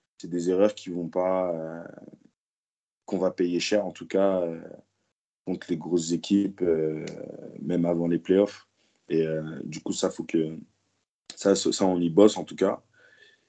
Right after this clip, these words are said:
Mais, euh, on est tous conscients de ça, donc c'est ça, c'est ça qui est bien. Et puis, on a un très bon groupe,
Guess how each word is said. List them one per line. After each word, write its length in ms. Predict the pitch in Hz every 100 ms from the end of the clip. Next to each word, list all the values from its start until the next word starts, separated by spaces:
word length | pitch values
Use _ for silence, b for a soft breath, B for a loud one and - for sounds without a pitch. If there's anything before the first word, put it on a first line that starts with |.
| _
Mais, 320 | - 87 85
euh, 100 | 85 85
on 100 | 95
est 140 | 95
tous 160 | - 117
conscients 300 | 107 92 92
de 40 |
ça, 220 | 90 104
donc 160 | 90 82
c'est 120 | -
ça, 200 | 85 92 87
c'est 180 | -
ça 140 | - 95
qui 180 | - 90
est 40 |
bien. 240 | 82 101
Et 60 | 98
puis, 240 | - 90
on 160 | 87 87
a 60 | 87
un 140 | 87
très 180 | - 98
bon 140 | 95
groupe, 300 | 95 101 98